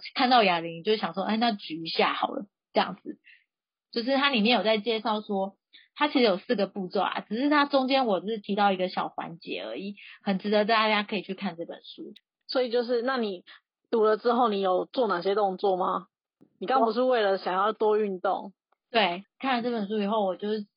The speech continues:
Speaker 1: 想要建立一个运动习惯嘛。那像我现在就会想说，起床的时候，然后因为我有在一六八，我晚上没吃晚餐，其实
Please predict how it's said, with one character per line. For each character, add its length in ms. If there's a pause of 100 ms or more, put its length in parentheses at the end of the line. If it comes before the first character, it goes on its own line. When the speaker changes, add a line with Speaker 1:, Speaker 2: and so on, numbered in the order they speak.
Speaker 1:
想 140
要 140
建 200
立 220
一 180
个 140
运 180
动 220
习 200
惯 280
嘛。 80 (120)
那 220
像 260
我 120
现 240
在 160
就 160
会 120
想 220
说， 400 (100)
起 140
床 220
的 100
时 160
候， 380 (480)
然 160
后 240
因 120
为 220 (240)
我 140
有 180
在 280
一 140
六 200
八， 240
我 60
晚 200
上 160
没 140
吃 180
晚 240
餐， 300
其 180
实 220